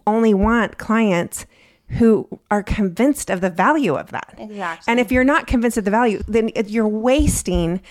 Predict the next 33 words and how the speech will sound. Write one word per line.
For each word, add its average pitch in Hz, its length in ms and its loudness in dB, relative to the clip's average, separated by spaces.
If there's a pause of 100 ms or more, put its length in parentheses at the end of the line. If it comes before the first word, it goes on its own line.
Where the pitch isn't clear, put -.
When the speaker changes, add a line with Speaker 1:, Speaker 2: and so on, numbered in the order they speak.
(300)
Speaker 1:
your 226 300 2
money 190 580 2 (1000)
and 226 180 0
time 180 540 -2 (280)
Speaker 2:
Right. 190 300 -16 (300)
Speaker 1:
even 214 240 0
interacting 196 560 0
with - 320 -2 (480)
our 180 160 2
business. - 540 -6
You 202 60 2
know, 208 100 2
so 214 220 0
do 214 160 0
you 240 80 2
see 254 200 -2
parallels 208 560 2
with 196 160 -2
that, 185 180 0
with 190 120 -4
the 185 140 0
portrait 202 460 -4
world? 240 360 -2
Speaker 2:
Definitely. 185 680 -6 (300)
I, - 180 -12
I 294 140 0
also 359 320 -4
think 254 340 -10
too, 208 680 -8
so 247 440 -6 (160)
g-, - 200 -20 (100)
generally 330 440 0
speaking, 190 680 -8